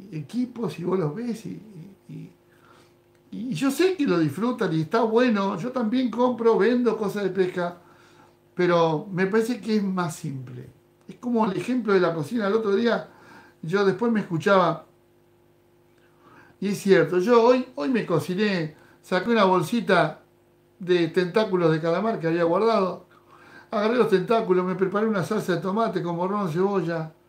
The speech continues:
dos minutos, pa, pa, pa, pa, pa, pa, pa. Preparé ajo primero con aceite de oliva, después le metí así una hoja de laurel, tomate, un poco de agua, le metí lo-, los tentáculos y adentro,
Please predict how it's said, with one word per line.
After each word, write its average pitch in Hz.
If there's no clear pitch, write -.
dos 226
minutos, 170
pa, 196
pa, 196
pa, 185
pa, 190
pa, 202
pa, 247
pa. 349
Preparé 233
ajo 247
primero 214
con 185
aceite 190
de 220
oliva, 247
después 240
le 226
metí 226
así 226
una 220
hoja 208
de 196
laurel, 269
tomate, 262
un 220
poco 262
de 294
agua, 247
le 240
metí 254
lo-, 233
los 196
tentáculos 220
y 202
adentro, 240